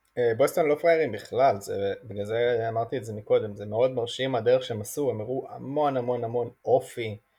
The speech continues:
אה, אני לא יודע כמה אנשים אמרו שבוסטון יעברו את מילווקי, נגד מיאמי כבר אני חושב שהיה יותר פתוח. אה, ועדיין, אני לא, אני כאילו מבין שאתם, אה,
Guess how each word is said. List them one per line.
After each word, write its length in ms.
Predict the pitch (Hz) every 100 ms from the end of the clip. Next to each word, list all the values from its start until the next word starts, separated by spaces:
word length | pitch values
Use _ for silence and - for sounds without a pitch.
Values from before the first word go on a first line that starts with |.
| _ _ _ _ -
אה, 1000 | 110 107 110 107 107 101 107 101 101 98 - _ -
אני 160 | 104
לא 140 | 107 127
יודע 260 | 127 117
כמה 340 | 113 123 113 113
אנשים 320 | 107 - 107
אמרו 500 | 113 107 110 110 110
שבוסטון 540 | 110 101 107 110 117 110
יעברו 280 | 107 101
את 120 | 107 110
מילווקי, 720 | 98 117 147 - 123 107 101 101 _ -
נגד 220 | - 110 104
מיאמי 260 | 107 110
כבר 160 | 113 104
אני 80 | 101
חושב 160 | -
שהיה 180 | - 104
יותר 220 | 98 - -
פתוח. 320 | - 139 120 _ _ _ _ _ _ _ _ _ -
אה, 960 | 107 113 120 120 120 120 117 117 117 117
ועדיין, 500 | 110 - - 349 349
אני 180 | 190 127
לא, 760 | 127 151 156 160 151 143 135 127
אני 220 | 120 143 147
כאילו 540 | 147 131 120 117 113
מבין 260 | 113 120 127
שאתם, 300 | - 131
אה, 40 | 117